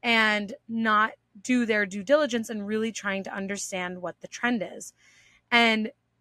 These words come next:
even now, if you Google it, there are a ton of news outlets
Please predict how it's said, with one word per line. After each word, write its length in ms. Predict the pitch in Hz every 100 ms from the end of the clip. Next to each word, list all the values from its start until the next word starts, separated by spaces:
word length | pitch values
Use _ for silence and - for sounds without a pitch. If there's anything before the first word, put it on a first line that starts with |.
| _ _ _ _ -
even 340 | 269 311 269
now, 380 | 226 285 294 220
if 160 | 208 226
you 100 | 240
Google 400 | 233 240 277 214
it, 220 | 190 185 _ _
there 340 | 233 220 254 285
are 60 |
a 60 | 247
ton 440 | - - 269 294
of 480 | 302 233 220 208 202 _ _ _ _ _ _ - -
news 340 | 220 240 262
outlets 500 | 208 202 202 196